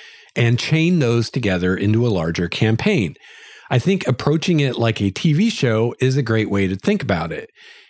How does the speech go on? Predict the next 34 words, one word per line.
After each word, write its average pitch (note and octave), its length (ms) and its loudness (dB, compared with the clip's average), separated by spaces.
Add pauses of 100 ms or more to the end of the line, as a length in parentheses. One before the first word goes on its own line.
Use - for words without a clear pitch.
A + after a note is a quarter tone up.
(140)
And G2+ 520 2
I - 80 -2
think - 180 0
I C#3 40 2
talked C#3 280 0
about B2 240 0
this A2+ 160 0
a A#2+ 40 2
little D#3+ 300 0
bit, A2 400 0 (340)
uh, G#2+ 160 0
last C3 300 0
time A#2+ 160 2
when A2 140 2
I G2+ 40 2
was G2+ 140 -2
talking G#2+ 220 0
about G2+ 180 0
the - 60 -14
Star G2+ 200 0
Trek F#2+ 220 -2
Adventures B2 460 0
game, F2+ 440 0 (540)
because B2 260 0
that's B2+ 240 0
how A2+ 280 2
it C#3 280 0
approaches G#2 920 0 (460)
adventures A2 600 0
or G2+ 100 2
missions G#2 400 0
in F#2+ 100 0
that F#2+ 200 -2
game, F2 460 0